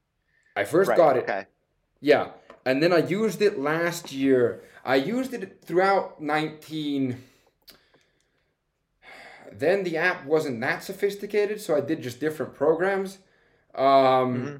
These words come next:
Speaker 1: and, and I wasn't yet at the level where, where I was, um, actually being ab-,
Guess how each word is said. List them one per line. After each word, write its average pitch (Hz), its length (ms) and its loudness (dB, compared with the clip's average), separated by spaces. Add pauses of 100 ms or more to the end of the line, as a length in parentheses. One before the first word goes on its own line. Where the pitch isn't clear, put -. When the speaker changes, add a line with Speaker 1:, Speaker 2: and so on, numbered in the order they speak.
(140)
Speaker 1:
and, 127 500 -2
and 123 500 -4
I 143 200 2
wasn't 156 520 -2 (100)
yet 131 480 -2
at 127 200 -2
the 127 60 -2
level 127 460 2
where, 117 520 2 (340)
where 113 480 -2
I 113 200 -2
was, 113 360 -6 (100)
um, 104 680 -6
actually 113 640 -8
being 110 500 -8 (160)
ab-, - 20 -12